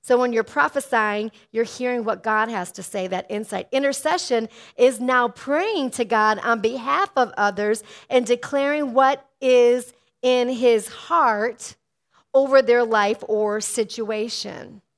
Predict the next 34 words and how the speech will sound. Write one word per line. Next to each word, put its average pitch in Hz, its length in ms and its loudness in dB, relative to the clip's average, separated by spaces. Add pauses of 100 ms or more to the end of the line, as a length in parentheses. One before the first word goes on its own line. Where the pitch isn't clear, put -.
(1300)
So 240 100 -10
you 226 40 -2
see 269 160 -4
how 226 160 4
important 254 480 -4
this 196 200 -6
is. 190 300 -8 (320)
This 233 180 -2
is 269 140 -4
not 269 240 0
praying 277 400 -2
your 254 320 2
agenda. 240 840 -4 (840)
This 226 160 -2
is 247 100 -6
not 262 240 0
praying 254 380 -6
your 247 480 -2
concerns. 196 920 -10 (560)
You 240 180 -2
are 277 80 4
gonna 262 200 -2
get 233 200 -2
the 208 120 0
heart 254 560 -2
of 226 300 -4
God 208 400 2
on 190 240 -6
every 214 300 -4
situation 214 1000 -6
you 214 200 -6
need 202 220 -6
breakthrough 233 500 -6
in. 120 280 -14